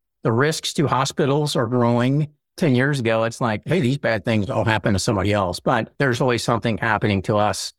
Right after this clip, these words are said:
especially in healthcare. I just, all of the targeted phishing attacks towards leaders. I heard, so, heard, uh, someone else talking about the S M S messages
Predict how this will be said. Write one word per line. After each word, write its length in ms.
especially 760
in 120
healthcare. 420
I 80
just, 340
all 200
of 120
the 340
targeted 440
phishing 360
attacks 480
towards 300
leaders. 640
I 100
heard, 240
so, 300
heard, 240
uh, 120
someone 260
else 180
talking 300
about 420
the 440
S 180
M 140
S 180
messages 800